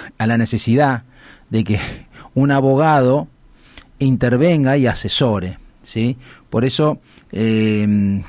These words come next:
cuando hab-, nos, nos piden, eh, hablan del programa de derecho sistémico, ¿no? Un programa de estudio,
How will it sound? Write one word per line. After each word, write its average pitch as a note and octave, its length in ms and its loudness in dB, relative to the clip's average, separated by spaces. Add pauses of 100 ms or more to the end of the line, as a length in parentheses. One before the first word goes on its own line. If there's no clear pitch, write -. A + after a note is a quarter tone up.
(140)
cuando G2+ 800 0
hab-, G2+ 240 -4
nos, G#2+ 380 -2
nos A#2 180 0
piden, C3+ 460 0
eh, F#2 120 -4
hablan A#2 300 0
del G#2 160 -2
programa B2+ 680 -2 (360)
de G2+ 120 -2
derecho A2 420 0
sistémico, G2+ 800 -2
¿no? G#2 140 0
Un A2 120 0
programa G#2 400 0
de F#2+ 60 -2
estudio, G2 720 -2